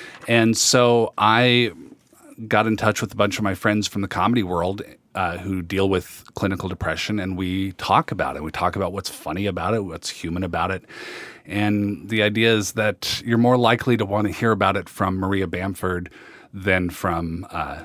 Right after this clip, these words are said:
a medical expert.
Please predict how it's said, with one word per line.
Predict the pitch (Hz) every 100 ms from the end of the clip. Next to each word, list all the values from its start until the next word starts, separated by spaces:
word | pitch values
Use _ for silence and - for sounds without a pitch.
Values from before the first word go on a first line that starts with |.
| -
a | 90 85 87 _ -
medical | 92 92 90 - 87 85 - _ _ -
expert. | 95 - - 82 -